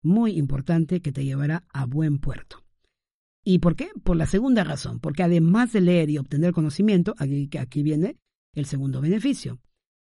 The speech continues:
es que mantienes a tu mente activa. Ese es un gran beneficio, porque en nuestra edad, ¿no? Ya más de cuarenta, seguramente si ya tienes esta edad como yo,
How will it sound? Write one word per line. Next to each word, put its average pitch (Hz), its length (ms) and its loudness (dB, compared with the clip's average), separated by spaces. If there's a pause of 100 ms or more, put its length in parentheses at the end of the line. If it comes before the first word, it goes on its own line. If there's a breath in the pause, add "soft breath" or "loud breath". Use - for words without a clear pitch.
(120)
es 202 200 2
que 196 360 0 (180 soft breath)
mantienes 190 920 -2
a - 80 -12
tu 139 160 -6
mente 190 460 2 (100)
activa. - 760 -2 (680)
Ese 180 320 -2
es 202 120 0
un 143 200 4
gran 220 320 0
beneficio, - 680 -8 (160)
porque 165 880 2 (720)
en 160 180 0
nuestra 170 320 4
edad, 156 300 2
¿no? 156 220 -6
Ya 127 180 -6
más 135 220 -4
de 143 100 -4
cuarenta, 160 420 2
seguramente 139 460 -2
si 143 160 -4
ya 147 100 -2
tienes 151 340 2
esta 160 200 0
edad 160 180 0
como 143 240 -2
yo, 208 300 2